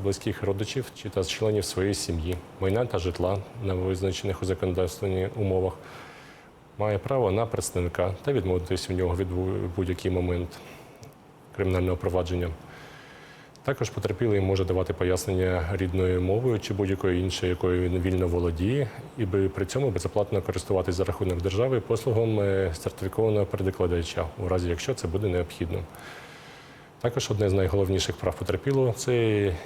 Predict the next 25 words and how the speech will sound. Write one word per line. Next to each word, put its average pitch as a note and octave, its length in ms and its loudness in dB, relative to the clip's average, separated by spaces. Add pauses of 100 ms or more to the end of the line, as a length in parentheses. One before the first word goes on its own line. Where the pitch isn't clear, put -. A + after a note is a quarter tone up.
(140)
є F#2+ 380 2 (220)
його F#2 140 2
право A2+ 340 2
на G2 260 4
відшкодування F#2+ 680 2
завданої F#2+ 640 2
йому, G2 360 2 (340)
е, F2+ 300 0
моральної G2 520 2
та G2 100 -2
матеріальної F2+ 600 2
шкоди. E2+ 400 -4 (1500)
Також - 300 0
можна G#2+ 180 2
виокремити, G2 560 2
що G2 180 -4
потерпілий G#2+ 440 0
має B2+ 160 2
право, G2 340 2
е, F#2+ 320 2
знайомитись A2 400 0
з G2 40 -2
матеріалом A2+ 440 2
досудового G#2 400 2
розслідування F#2+ 680 0